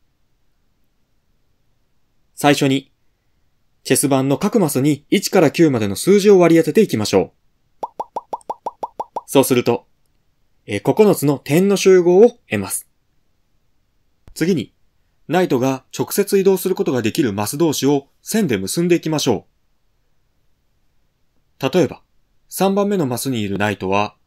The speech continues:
あー、四番目のマスと八番目のマスに直接飛ぶことができます。だから、三と四の点を線で結びます。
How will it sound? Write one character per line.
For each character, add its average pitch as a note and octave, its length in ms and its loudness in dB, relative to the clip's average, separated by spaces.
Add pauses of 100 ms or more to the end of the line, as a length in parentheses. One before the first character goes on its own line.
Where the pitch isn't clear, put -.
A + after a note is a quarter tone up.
(220)
あ F#2 240 -14
ー、 F2+ 60 -10
四 E3+ 340 0
番 F#3+ 180 0
目 F#3+ 100 -2
の C3+ 120 -2
マ F#2+ 60 -6
ス - 120 -12
と D#3+ 300 -2
八 - 240 -10
番 G3 160 -2
目 G#3 80 0
の C#3+ 100 0
マ G#2 120 -4
ス - 100 -8
に C#3+ 260 -6
直 - 140 -8
接 - 180 -8
飛 A#2+ 100 -8
ぶ A2 120 -8
こ A2+ 100 -8
と A#2 80 -6
が E3+ 100 -2
で C#3+ 120 -4
き G2+ 100 -16
ま - 80 -20
す。 - 180 -20 (720)
だ G#2+ 120 -2
か F#2 100 -4
ら、 A2 260 -2 (960)
三 D3 340 -4
と E3 340 -4 (180)
四 F3 260 -2
の A2 100 -4
点 G2+ 300 -8
を C#3 240 -6 (260)
線 C3 240 -6
で E3 100 0
結 G2+ 220 -8
び E2 80 -16
ま E2 100 -20
す。 - 160 -20